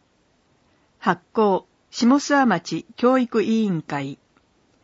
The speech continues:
編集、生涯学習編集委員会。郵便番号三九三の八五零一。長野県諏訪郡下諏訪町四六一一の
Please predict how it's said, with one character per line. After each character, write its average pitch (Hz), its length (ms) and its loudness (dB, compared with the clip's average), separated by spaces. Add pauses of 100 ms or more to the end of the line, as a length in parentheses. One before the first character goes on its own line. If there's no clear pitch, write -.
(260)
編 240 280 2
集、 208 400 -2 (220)
生 277 280 2
涯 262 260 2
学 233 220 -4
習 156 500 -6
編 247 300 0
集 226 340 0
委 214 160 0
員 170 240 -2
会。 143 380 -10 (1080)
郵 269 220 4
便 240 300 4
番 214 260 2
号 156 300 -6 (100)
三 269 320 2
九 254 280 0
三 160 360 -4
の 156 240 -6
八 196 320 -6
五 214 300 0
零 175 360 -2
一。 - 360 -12 (880)
長 240 240 2
野 262 160 4
県 165 340 -6
諏 - 200 -2
訪 226 160 2
郡 156 320 -6
下 - 240 -2
諏 233 260 -2
訪 202 80 -2
町 156 420 -10 (380)
四 254 260 4
六 247 280 0
一 208 400 -2
一 180 220 -8
の 147 200 -6